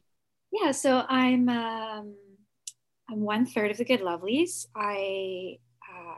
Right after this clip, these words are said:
have been in this band for, we've been together for fifteen years. So this has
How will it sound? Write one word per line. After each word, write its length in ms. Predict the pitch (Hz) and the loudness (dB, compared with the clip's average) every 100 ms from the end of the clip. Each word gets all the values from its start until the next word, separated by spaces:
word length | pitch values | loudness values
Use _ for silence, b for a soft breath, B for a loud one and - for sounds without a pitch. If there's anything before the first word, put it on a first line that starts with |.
| - - | -16 -18
have 160 | 208 - | -18 -6
been 180 | 226 214 | -2 -2
in 80 | 208 | -4
this 120 | 196 | -6
band 380 | 196 190 190 190 - | -6 -6 -10 -18 -14
for, 380 | 175 160 - - _ - | -10 -10 -12 -20 _ -8
we've 280 | 220 214 | -6 -2
been 160 | - 262 | 2 4
together 540 | 277 233 180 175 226 | 4 0 -2 -2 -2
for 240 | 269 - 190 | -2 -6 -8
fifteen 600 | - 208 - 233 220 196 | -6 -8 -4 -2 -2 -4
years. 320 | 170 240 302 | -6 -6 -6
So 160 | - 190 | -8 -8
this 200 | 208 - | -6 -6
has 180 | 190 | -6